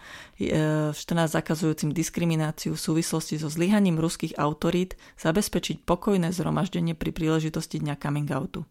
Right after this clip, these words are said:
Sťažovateľka tiež tvrdila, že jej zatknutie bolo motivované jej podporou L G B T ľudí, čo je v rozpore so zákazom diskriminácie. Súd poukázal na špecifika tohto prípadu, keď podľa neho mali ruské autority brať do úvahy,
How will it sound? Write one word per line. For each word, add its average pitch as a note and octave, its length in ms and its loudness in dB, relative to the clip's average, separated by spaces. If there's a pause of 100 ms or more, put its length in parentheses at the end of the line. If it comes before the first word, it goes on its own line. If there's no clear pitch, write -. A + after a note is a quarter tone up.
(760)
Sťažovateľka G#3+ 640 4
tiež D#3 320 -2
tvrdila, E3+ 480 2 (160)
že - 160 2
jej D#3+ 80 2
zatknutie E3+ 400 2
bolo D#3 160 2
motivované D#3+ 720 0
jej D3 80 0
podporou D#3 480 0
L D#3 80 2
G D3+ 80 -2
B D#3+ 160 -2
T D3 160 -2
ľudí, D3+ 320 -2
čo - 80 -4
je D3+ 80 0
v E3 80 -2
rozpore D#3 320 0
so D#3 160 -4
zákazom D3 400 -2
diskriminácie. - 880 -2 (640)
Súd C4+ 240 0
poukázal E3 800 4
na F3 80 2
špecifika F#3 560 0
tohto F3 240 0
prípadu, D#3+ 720 0
keď D#3+ 160 -6
podľa E3+ 240 2
neho E3+ 160 4
mali E3 240 2
ruské F3 320 0
autority E3 480 0
brať D#3 240 0
do D3+ 160 2
úvahy, D#3 400 -2